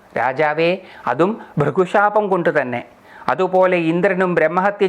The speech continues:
ചെയ്തതുമൂലം മഹാഭയമുണ്ടായി. ഇതിനു മുമ്പ് ഉണ്ടായിരുന്നവർക്ക്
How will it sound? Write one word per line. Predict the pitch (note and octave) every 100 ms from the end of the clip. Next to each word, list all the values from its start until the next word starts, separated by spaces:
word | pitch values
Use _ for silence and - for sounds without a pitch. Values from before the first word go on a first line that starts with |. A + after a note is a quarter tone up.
| E3+
ചെയ്തതുമൂലം | E3 E3+ E3 D#3+ D3 D3 D3 - -
മഹാഭയമുണ്ടായി. | B2 C#3+ C#3+ D#3 E3 E3 C#3+ B2+ C3+ D3+ C#3 A#2 B2 A#2 - _ _ _ _ - - - C#3+
ഇതിനു | E3 D#3+
മുമ്പ് | D3+ E3 G#3 - - - - _ _ _ _ _ _ _ _ _ _ _ _ _ D3
ഉണ്ടായിരുന്നവർക്ക് | C#3+ D#3+ E3+ F3+ F#3 F#3 F#3 F#3 F3+ -